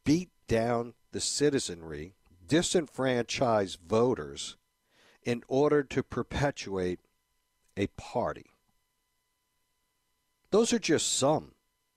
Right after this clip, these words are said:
of the dangers here. But don't underestimate how important this truly is.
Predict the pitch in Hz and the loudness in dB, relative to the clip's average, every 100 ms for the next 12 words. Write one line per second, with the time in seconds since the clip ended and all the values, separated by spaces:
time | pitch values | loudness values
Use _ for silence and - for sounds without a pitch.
0 | _ _ _ _ _ _ _ - 120 107 | _ _ _ _ _ _ _ -4 -2 0
1 | 92 107 104 98 82 82 - 92 82 - | 0 0 0 -2 -8 -10 -8 -6 -8 -10
2 | - _ _ _ _ _ _ _ _ _ | -20 _ _ _ _ _ _ _ _ _
3 | _ _ _ _ _ _ - 117 - 180 | _ _ _ _ _ _ -4 -4 2 4
4 | 220 214 - 151 165 139 - 131 147 - | 4 0 0 0 4 2 4 2 2 0
5 | 104 101 95 - - 127 123 - 110 110 | 0 2 0 -2 -4 0 0 -2 -10 -10
6 | - 143 139 117 104 - 110 107 - - | -8 -2 -2 -2 -12 -12 -8 -8 -10 -6
7 | 127 131 131 165 160 - | -4 -4 -2 -2 -4 -10